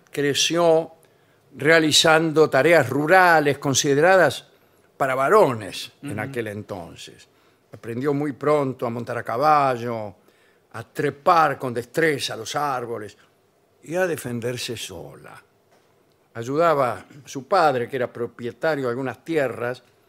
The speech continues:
Speaker 1: Esto le permitió a ella tener un dominio de la lengua quechua y aymara, ¿eh? Este, eh, ella usaba estas lenguas para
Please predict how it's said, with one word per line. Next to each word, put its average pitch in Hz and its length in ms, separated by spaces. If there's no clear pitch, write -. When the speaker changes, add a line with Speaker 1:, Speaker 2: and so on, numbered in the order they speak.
Speaker 1:
Esto 196 180
le 180 100
permitió 143 440
a 160 100
ella 165 220
tener 151 240
un 156 140
dominio 143 600
de 131 120
la 120 100
lengua 135 400
quechua 131 580
y 117 120
aymara, 82 640
¿eh? 85 280
Este, 73 540
eh, 110 280
ella 156 240
usaba 180 840
estas 139 280
lenguas 160 420
para 113 400